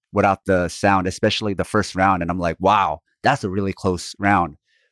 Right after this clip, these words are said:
But when I listened to it, especially from Daniel Cormier's commentary, I thought, like, Adesanya had clearly won and dominated, but it was not like that. And so when it went to a split decision, it made a lot more sense.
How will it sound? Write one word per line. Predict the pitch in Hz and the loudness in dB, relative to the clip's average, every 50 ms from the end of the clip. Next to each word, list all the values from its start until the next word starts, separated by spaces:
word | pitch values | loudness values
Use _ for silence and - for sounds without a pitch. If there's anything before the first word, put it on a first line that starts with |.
| _ - | _ 0
But | 120 113 | 2 2
when | 107 113 107 | 4 2 2
I | 104 | 2
listened | 104 123 156 - - 135 120 - | 2 0 0 0 -2 -6 -6 -2
to | - 101 | 0 2
it, | 98 95 - | 2 2 0
especially | 98 101 - - 113 104 - - 104 101 | -2 -4 -2 -2 -2 -2 0 -2 -4 -4
from | - - 104 98 95 95 | -2 0 0 0 0 0
Daniel | 85 98 98 95 90 | 0 0 0 0 0
Cormier's | - - - 120 110 101 98 92 87 90 - - - _ _ | -2 -2 -2 0 0 0 -2 -2 -2 -4 -6 -8 -14 _ _
commentary, | - - 117 123 123 110 95 - - 95 90 87 87 85 82 - _ _ _ _ _ _ _ _ _ | -4 -2 0 0 0 -2 -4 -4 -2 -2 -2 -2 -2 -4 -8 -10 _ _ _ _ _ _ _ _ _
I | 107 113 | -2 -2
thought, | - - 131 113 107 - | 0 2 2 2 2 0
like, | 92 95 90 - - - _ _ _ _ _ _ _ _ _ _ _ _ - | -4 -6 -6 -6 -10 -16 _ _ _ _ _ _ _ _ _ _ _ _ -2
Adesanya | 104 107 101 - - 104 120 123 98 90 | 0 0 0 0 0 2 2 2 0 0
had | 92 90 - | -2 -4 -4
clearly | - - 110 110 113 104 101 98 | -4 0 2 2 4 4 2 0
won | 90 92 104 110 101 | 0 2 2 2 2
and | 90 87 | 2 2
dominated, | 95 101 120 127 110 87 80 80 80 85 73 | 2 2 2 2 0 -2 -4 -4 -6 -2 -2
but | 98 92 90 | 0 0 0
it | 95 | 0
was | 95 98 92 - | 0 0 0 2
not | 98 95 92 67 | 2 0 0 2
like | 82 98 107 104 - | 2 0 0 0 0
that. | 90 82 82 85 | 0 0 0 0
And | 87 85 78 - _ _ _ _ _ | 0 -4 -6 -8 _ _ _ _ _
so | - - 113 104 | -4 -2 0 0
when | 95 95 98 | 2 2 2
it | 95 95 90 | 2 2 2
went | 101 101 - | 2 0 0
to | - 104 | -2 -4
a | 92 | -4
split | - - - 101 92 - | -4 -2 -2 -2 -2 -2
decision, | 95 87 - - 110 107 101 98 92 85 | -4 -8 -4 -2 0 0 0 0 -2 -4
it | 90 87 | -4 -4
made | 85 90 90 85 | -2 -2 -2 -2
a | 87 | 0
lot | 87 90 87 - 87 | 0 0 0 0 -2
more | 90 87 | -4 -8
sense. | - - - 104 95 87 - - | -6 -4 -2 -2 -2 -2 -4 -10